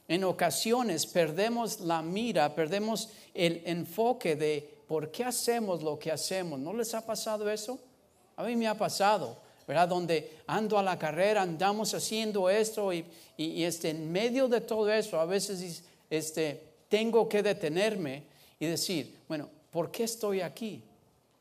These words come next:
¿Para qué estoy aquí?". Porque estamos tan acostumbrados a una rutina, ¿cierto? O sea, eh, eh, con la variedad de ministerios es bien fácil caer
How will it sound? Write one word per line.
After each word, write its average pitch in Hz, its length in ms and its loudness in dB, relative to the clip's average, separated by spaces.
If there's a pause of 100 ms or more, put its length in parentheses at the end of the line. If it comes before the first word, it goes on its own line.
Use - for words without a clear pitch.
(400)
¿Para 180 260 -2
qué 220 120 -2
estoy 208 360 0
aquí?". 160 400 -6 (1400)
Porque 175 200 0
estamos 247 500 0
tan 233 440 2
acostumbrados 196 1000 0
a 185 80 0
una 208 320 2
rutina, 160 560 -6
¿cierto? 185 500 -6 (800)
O 170 80 -2
sea, 180 280 2 (300)
eh, - 160 -12
eh, 202 220 -10 (180)
con 196 160 4
la 196 80 12
variedad 185 580 6
de 240 140 2
ministerios 208 760 2
es 196 240 4
bien 240 360 -2
fácil 208 720 -2
caer 170 600 0